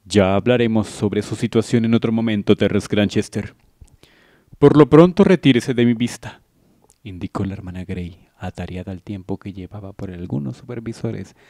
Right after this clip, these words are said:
de la sección masculina para llevárselo, pero Terry no se conformó con esa esquiva respuesta. "Es por el dinero de donaciones que les entrega mensualmente mi padre, ¿no es cierto?", lanzó de frente.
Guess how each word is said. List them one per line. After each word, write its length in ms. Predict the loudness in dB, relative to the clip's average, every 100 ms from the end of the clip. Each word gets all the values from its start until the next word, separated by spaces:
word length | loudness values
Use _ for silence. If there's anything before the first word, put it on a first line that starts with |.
| _ -20 _ _
de 100 | -2
la 120 | -2
sección 380 | -4 -8 -4 -4
masculina 500 | -6 -4 -4 -4 -10
para 220 | -10 -8
llevárselo, 520 | -8 -10 -12 -10 -10
pero 200 | -8 -12
Terry 380 | -6 -4 -4 -8
no 120 | -10
se 160 | -10 -8
conformó 460 | -8 -8 -6 -8
con 160 | -6 -6
esa 180 | -6 -10
esquiva 380 | -14 -12 -12 -12
respuesta. 640 | -16 -14 -12 -12 -18 -20 _ _ _ _
"Es 140 | -2 2
por 180 | 0
el 80 | 2
dinero 320 | 2 4 6
de 120 | 6 6
donaciones 520 | 4 2 2 0 0
que 80 | -4
les 160 | -2
entrega 360 | -4 -2 -2 0
mensualmente 540 | -2 0 0 0 -2
mi 140 | -4 -2
padre, 380 | -2 -2 -2
¿no 100 | -2
es 60 | -4
cierto?", 500 | 0 0 0 -8 -12 _ _ _ _ _ _ _
lanzó 420 | -8 -6 -6 -8
de 100 | -8
frente. 540 | -12 -20 -20 -20 -20